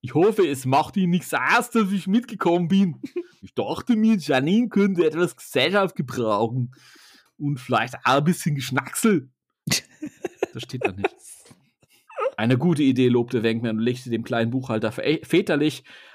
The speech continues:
einen Arm um die Schulter. <clears throat> „Fühlen Sie sich ganz wie zu Hause. Ich möchte nur nicht nach Hause kommen und euch beide bei unartigen Spielchen auf der Couch überraschen.“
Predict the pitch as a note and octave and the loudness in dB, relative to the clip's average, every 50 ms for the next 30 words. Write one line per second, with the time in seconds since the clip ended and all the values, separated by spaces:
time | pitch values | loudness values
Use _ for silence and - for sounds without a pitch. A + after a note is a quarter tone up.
0 | - _ C3+ C3+ C#3 C3+ - - D#3 C#3+ C#3 C3 B2 B2+ B2+ - - _ _ - | -4 _ 0 0 0 0 0 0 2 2 4 2 2 0 -2 -6 -14 _ _ -4
1 | C3+ A#2+ A2+ A2+ - - A2 G#2 G2 - F2+ F2 - _ - - - - G#2 A#2 | -2 -2 -2 -4 -4 -2 -2 -2 -2 -2 -4 -4 -4 _ -6 -6 -6 -6 -10 -12
2 | - _ - - D#4 D#4+ C#4 A#3+ A#3+ G3 - A3 - - G3+ G3+ G#3+ - F#3+ E3 | -14 _ -2 0 2 2 2 0 -2 0 0 -2 0 0 0 0 0 -2 -4 -2
3 | - B2 A#2 A#2 A#2+ A#2 A2+ G2+ G#2 G2+ - _ _ _ _ _ _ - - F#3 | -2 -2 0 2 2 2 2 0 -4 -8 -8 _ _ _ _ _ _ -4 0 0
4 | A#3+ A#3 - C4+ G#3+ G3 G3 F#3+ F#3+ D4 - - F4 E4 - G3+ F3 E3 D3 D3+ | 0 2 2 0 2 2 2 2 2 0 -2 -2 -4 -2 2 2 2 2 2 0
5 | - G3+ G#3+ C4 B3 G#3+ D#3 D3+ E3 - - C#3 D3+ F3 G3 F#3 F3+ D#3+ - - | 0 2 2 2 0 0 0 -2 -2 0 0 2 2 2 2 2 2 0 2 0
6 | D#3 D#3 - A2+ A#2 A#2+ B2+ C3+ C3 D#3 D#3+ - - B2+ A#2+ A#2+ A2+ - A#2+ A2+ | 0 2 2 2 0 0 -2 -4 -4 -4 -8 -8 -8 -4 -4 -4 -4 -2 -2 -2
7 | B2+ B2+ - E3+ F3+ - - C4 F#4 - - - _ - A2+ F2+ F2 - - - | -2 -2 -2 -4 -6 -4 -4 -4 -4 -6 -8 -10 _ -8 -8 -8 -10 -12 -14 -16
8 | B2 _ | -18 _